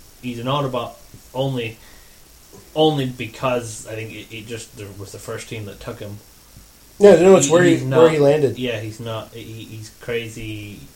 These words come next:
Speaker 1: He'll kill anything. I like the series. The I D V D series has him, um, in, uh, in, in therapy, I think. At some
Speaker 2: Yes,
Speaker 1: point,
Speaker 2: yes,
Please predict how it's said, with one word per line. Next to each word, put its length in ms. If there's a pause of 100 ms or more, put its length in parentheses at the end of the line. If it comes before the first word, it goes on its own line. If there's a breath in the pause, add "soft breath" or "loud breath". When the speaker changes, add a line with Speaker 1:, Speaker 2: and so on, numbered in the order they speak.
(140)
Speaker 1:
He'll 220 (140)
kill 500
anything. 560 (500)
I 40
like 320
the 120
series. 720 (360 loud breath)
The 80
I 60
D 40
V 100
D 140
series 400
has 280
him, 280
um, 420 (840 loud breath)
in, 300 (480)
uh, 460 (600)
in, 180 (260)
in 120
therapy, 560
I 40
think. 220 (1000)
At 80
some 320
Speaker 2:
Yes, 420
Speaker 1:
point, 80
Speaker 2:
yes, 60